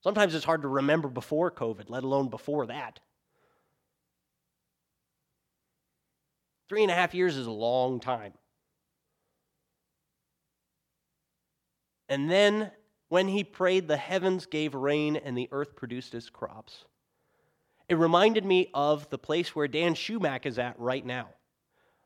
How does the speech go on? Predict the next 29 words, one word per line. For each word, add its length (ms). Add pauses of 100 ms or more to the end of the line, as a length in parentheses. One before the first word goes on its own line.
(160)
I 80
don't 180
know 480 (2250)
if 160
you've 140
ever 180
seen 280
pictures 440
like 220
this, 340 (1600)
but 100
this 160
is 140
what 160
the 80
desert 400
looks 280
like 360 (1300)
a 20
couple 300
of 80
days 280
after 320
rain 420
happens. 680 (1400)
There 200
are 220
a 80
lot 420